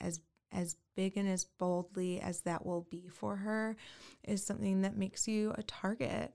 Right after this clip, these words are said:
of criticism. Like, "Who does she think she is? And she's so stuck up," and da, da, da, da. And my, my sweet, dear kindred friend is the most kind, gentle, humble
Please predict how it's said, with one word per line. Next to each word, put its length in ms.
of 300
criticism. 800
Like, 280
"Who 80
does 140
she 140
think 200
she 180
is? 420
And 100
she's 220
so 100
stuck 320
up," 340
and 120
da, 80
da, 200
da, 100
da. 80
And 720
my, 320
my 240
sweet, 560
dear 680
kindred 520
friend 800
is 460
the 140
most 260
kind, 580
gentle, 720
humble 1000